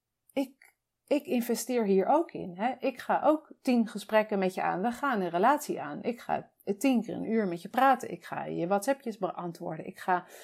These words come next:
enzovoorts. En dan wil ik dat, net als in een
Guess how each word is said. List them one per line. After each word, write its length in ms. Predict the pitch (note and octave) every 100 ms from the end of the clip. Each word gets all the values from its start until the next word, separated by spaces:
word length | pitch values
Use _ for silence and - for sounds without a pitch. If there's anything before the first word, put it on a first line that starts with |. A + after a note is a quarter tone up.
| - - -
enzovoorts. 600 | C4+ A#3 G3+ D#3+ E3 -
En 140 | A#3
dan 120 | A3
wil 180 | F#3+ C4
ik 440 | G3 A#3 - _ -
dat, 500 | F3 A3+ A3+ - -
net 280 | G3 F#3+ G3
als 180 | F3 F3
in 140 | F3
een 320 | D#3 D3+ -